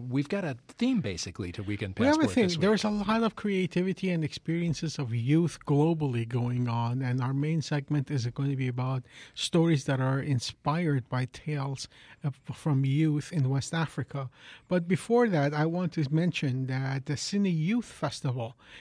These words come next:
Speaker 2: is going on. It's part of the programming of the Chicago International Film Festival, and they focus on young filmmakers from around the world. And there were a lot of really great short films that are going to be there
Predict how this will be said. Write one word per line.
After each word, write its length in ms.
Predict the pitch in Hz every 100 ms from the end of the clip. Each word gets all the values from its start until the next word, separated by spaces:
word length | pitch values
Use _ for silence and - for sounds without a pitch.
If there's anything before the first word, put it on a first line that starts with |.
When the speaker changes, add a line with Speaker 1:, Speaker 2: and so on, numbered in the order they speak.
| -
Speaker 2:
is 120 | 180 120
going 380 | 151 147 143
on. 200 | 147 147
It's 80 | 147
part 180 | - 208
of 80 | 185
the 100 | -
programming 800 | - - 185 175 160 160 160 143
of 120 | -
the 60 | -
Chicago 520 | 147 - 139 139 139
International 680 | 135 127 127 170 - 156 139
Film 240 | 135 117
Festival, 640 | 135 - - 127 127 131 - - - -
and 200 | 170 165
they 120 | 156
focus 640 | - - 208 202 - 185 -
on 140 | 151
young 440 | 135 127 151 180 165
filmmakers 800 | - 170 175 127 117 - 123 -
from 240 | 143 131
around 300 | 139 131 135
the 80 | 127
world. 420 | 156 175 120 127 - - - -
And 300 | 180 180 170
there 100 | 170
were 140 | 170
a 40 | 160
lot 300 | 165 196 196
of 200 | 170 165
really 340 | 180 165 156 -
great 320 | 147 170 165
short 420 | - - 147 143
films 640 | - - 143 135 135 135 - - _
that 180 | - 143
are 140 | 135 120
going 300 | 143 143 131
to 120 | 139
be 200 | 135 131
there 420 | 143 139 139